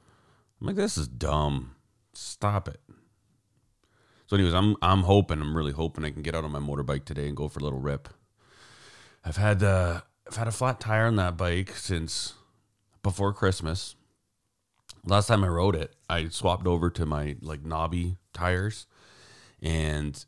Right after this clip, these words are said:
I must have had a slow leak 'cause I went for a ride right after I switched the tires, make sure everything felt good. And then I got those, these Hippo hands, which are these big insulated bar mitt things. And I went to put 'em on at Christmas time,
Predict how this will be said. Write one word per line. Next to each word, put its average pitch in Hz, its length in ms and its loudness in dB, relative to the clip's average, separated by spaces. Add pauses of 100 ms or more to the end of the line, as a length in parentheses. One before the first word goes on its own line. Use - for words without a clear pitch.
(460)
I 90 100 -4
must 95 240 0
have 98 100 -2
had 98 140 2
a 87 40 0
slow 98 280 0
leak 90 280 2
'cause 82 140 -6
I 85 120 4
went 101 260 0
for 87 100 0
a 82 60 2
ride 120 480 2
right 92 160 4
after 95 240 0
I 78 80 -2
switched - 320 -6
the 92 60 -8
tires, 95 680 0
make 87 160 -6
sure 85 140 -4
everything 85 180 -2
felt 82 280 -2
good. 87 280 0 (720)
And 82 200 0
then 85 420 2 (280)
I 87 100 0
got 92 280 2
those, 80 340 0
these 80 320 -6
Hippo 123 400 0
hands, 87 680 0
which - 160 -6
are 85 60 0
these 80 160 0
big 90 240 2
insulated 82 720 0
bar 87 240 2
mitt 85 240 -2
things. 85 460 -4 (680)
And 87 120 0
I - 20 2
went 104 160 2
to 95 60 -2
put 120 180 2
'em 104 80 6
on 101 160 6
at 95 80 0
Christmas 120 400 0
time, 87 400 0